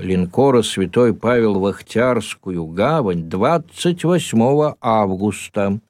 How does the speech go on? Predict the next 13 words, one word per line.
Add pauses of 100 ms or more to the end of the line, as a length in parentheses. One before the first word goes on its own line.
(840)
тысяча
семьсот
восемьдесят
пятого
года.
Это
прибытие
совпало (360)
с
соглашением
указа
Екатерины
второй